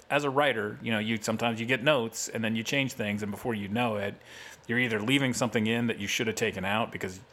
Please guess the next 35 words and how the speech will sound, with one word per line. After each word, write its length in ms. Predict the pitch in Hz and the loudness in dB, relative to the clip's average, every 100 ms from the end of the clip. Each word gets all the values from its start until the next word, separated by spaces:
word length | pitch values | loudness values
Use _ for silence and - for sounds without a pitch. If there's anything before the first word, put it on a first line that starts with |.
| - | -16
it 80 | - | -8
no 140 | 92 101 | -4 -2
longer 300 | 95 104 98 | 0 -2 -4
pays 300 | - 101 90 | -6 -6 -2
off 300 | 95 98 - | 0 -2 -4
or 60 | |
something 240 | - 104 92 | -8 -8 -8
like 140 | 90 | -6
that, 120 | 98 | -6
and 80 | 90 | -6
you 60 | 92 | -8
just 180 | 92 | -10
missed 280 | 85 90 - | -8 -8 -6
it 160 | 92 87 | -6 -6
or 140 | 85 - - - | -8 -12 -20 -8
whatever. 420 | 95 87 90 - - | -4 -2 -4 -6 -4
That 160 | 120 | -4
tends 160 | - 123 | 0 2
not 180 | 123 117 | 2 2
to 80 | 98 | 0
ha-, 180 | 208 - | -2 0
happen 320 | - 101 98 | 0 0 0
in 80 | 95 | -4
a 60 | |
big 240 | 92 95 90 92 - | -4 -4 -6 -10 -10
film 220 | 104 90 | -6 -4
like 180 | 85 - | -6 -4
this 160 | 95 | -6
'cause 140 | - 87 | -4 -10
you've 100 | 90 | -4
got 200 | 90 82 - - - | -4 -4 -12 -18 -12
a 80 | |
thousand 520 | - - 165 170 87 - | -4 -2 -2 -4 -8 -10
people 280 | 175 170 165 | -10 -10 -8
that'll 280 | 160 160 | -8 -8